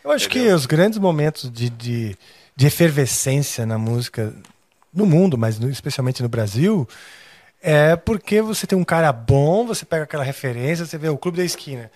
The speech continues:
Speaker 1: Quando as pessoas começam a se juntar, você troca informação,
Speaker 2: Sim.
Speaker 1: você aprende, você quer melhorar, e fica aquela coisa de,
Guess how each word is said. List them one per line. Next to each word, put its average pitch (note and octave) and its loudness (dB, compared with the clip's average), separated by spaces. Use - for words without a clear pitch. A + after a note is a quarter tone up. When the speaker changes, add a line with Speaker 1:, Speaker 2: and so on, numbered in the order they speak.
Speaker 1:
Quando B3 2
as C4+ 4
pessoas - -4
começam F#3+ 0
a - -6
se E3 -6
juntar, B2+ -2
você - -8
troca E3+ 2
informação, D#3+ 0
Speaker 2:
Sim. - -20
Speaker 1:
você - -6
aprende, F3+ 2
você D#3 -12
quer E3 -10
melhorar, E3 2
e E3+ -2
fica F#3+ -10
aquela G3 -4
coisa F#3+ -2
de, E3 -6